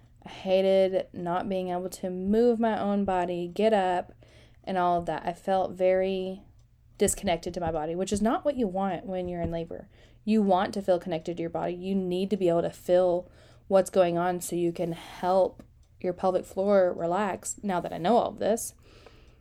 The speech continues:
you want to know what's going on. You want to know how to coordinate your breath into your pelvic floor. And even if you have an epidural, you can still coordinate your breath to your pelvic floor. 'Cause if you work on that and you practice that,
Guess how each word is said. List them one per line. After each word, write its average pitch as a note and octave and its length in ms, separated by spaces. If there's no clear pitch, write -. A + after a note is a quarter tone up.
you A3+ 220
want G#3+ 260
to F#4 80
know G#3+ 120
what's - 160
going - 200
on. F3 180
You G3 100
want A3+ 220
to - 80
know B3+ 140
how G#3 180
to F#3+ 320
coordinate F3+ 380
your F3 140
breath E3+ 500
into F3 640
your F3+ 160
pelvic E3+ 280
floor. - 240
And A#3 120
even E4+ 200
if A#4 140
you B3 80
have F3+ 220
an G#3 80
epidural, C#4 640
you A#3 120
can A#3 140
still G#3 280
coordinate F#3 440
your E3+ 120
breath E3 340
to - 100
your F3 80
pelvic - 240
floor. - 300
'Cause F#3 260
if G3+ 160
you G#3+ 320
work A3+ 320
on F#3+ 140
that D#3+ 140
and F3+ 120
you F3 60
practice A3 400
that, E3 260